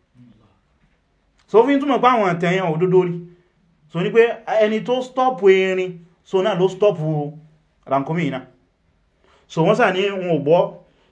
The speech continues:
So, ibi tí wọ́n ti ń wò pé bóyá káwọn padà, ibẹ̀ náà lọ́nà ọba ti rán àwọn ẹyẹ àbábíl sí wọn. So, náà ni, ah, kí ló kọ rẹ̀? "Alam tara kayfa fa'ala rabbuka bi ashabil fil." So,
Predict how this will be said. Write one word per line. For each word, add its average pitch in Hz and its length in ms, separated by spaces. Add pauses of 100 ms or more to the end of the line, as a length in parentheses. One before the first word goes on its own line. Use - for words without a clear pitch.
So, 160 360
ibi 170 240
tí 170 100
wọ́n 214 180
ti 220 80
ń 226 60
wò 196 120
pé 180 120
bóyá 196 200
káwọn 170 260
padà, 143 280
ibẹ̀ 139 200
náà 165 100
lọ́nà 147 240
ọba 139 140
ti 139 180
rán 151 500 (320)
àwọn 131 380
ẹyẹ 131 260
àbábíl 123 360
sí 123 100
wọn. 110 120 (500)
So, - 180
náà 156 160
ni, 120 280 (560)
ah, 123 100
kí 123 120
ló 127 80
kọ 127 140
rẹ̀? 107 80 (500)
"Alam 123 240
tara 131 200
kayfa 160 480 (300)
fa'ala 135 320
rabbuka 123 400
bi 113 80
ashabil 113 440
fil." 107 240 (640)
So, 117 420